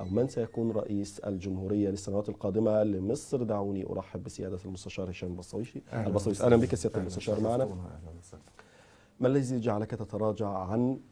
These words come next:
Speaker 1: آه، التراجع الأول وهو عدم الترشح لرئاسة الجمهورية؟
Speaker 2: أنا لم
Speaker 1: مم.
Speaker 2: أتراجع عن
Speaker 1: مم.
Speaker 2: الترشح في المرة السابقة، لكن أنا،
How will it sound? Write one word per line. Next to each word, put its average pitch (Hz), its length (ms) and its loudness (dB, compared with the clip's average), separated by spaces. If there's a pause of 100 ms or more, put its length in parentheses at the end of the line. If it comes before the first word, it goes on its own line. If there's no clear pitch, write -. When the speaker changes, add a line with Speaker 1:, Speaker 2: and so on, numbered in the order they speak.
(260)
Speaker 1:
آه، 104 600 6
التراجع 113 500 8
الأول 104 440 8
وهو 104 260 4
عدم 104 340 6
الترشح 101 600 -2
لرئاسة 92 520 -2
الجمهورية؟ 90 300 -2
Speaker 2:
أنا 160 260 4
لم 113 180 4
Speaker 1:
مم. - 60 -2
Speaker 2:
أتراجع 127 440 2
عن 107 120 -2
Speaker 1:
مم. 104 60 -2
Speaker 2:
الترشح 117 440 2
في - 120 -12
المرة 107 360 0
السابقة، 107 720 -2
لكن 123 460 0
أنا، 127 420 -4